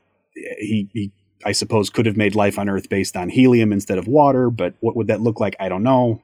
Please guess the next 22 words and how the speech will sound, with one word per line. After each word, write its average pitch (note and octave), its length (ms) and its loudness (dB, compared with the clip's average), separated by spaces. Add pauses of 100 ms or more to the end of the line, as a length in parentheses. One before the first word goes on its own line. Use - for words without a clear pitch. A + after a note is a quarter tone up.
I G2 80 -6
just F#2 240 -10
know F#2 160 -6
that F2+ 180 -6 (380)
I B2 80 2
don't B2+ 100 4
want B2 120 6
to - 20 2
get B2 80 4
in G#2+ 60 -2
the G2+ 40 0
habit G#2+ 280 2
of F#2+ 80 -6
saying G2 260 -2
God G2+ 260 0 (120)
absolutely A2+ 640 -2
could G#2+ 380 -2
not G2+ 260 -2
ever G2+ 240 -4
possibly F#2+ 640 -4
have F2+ 260 -6
done F2+ 340 -4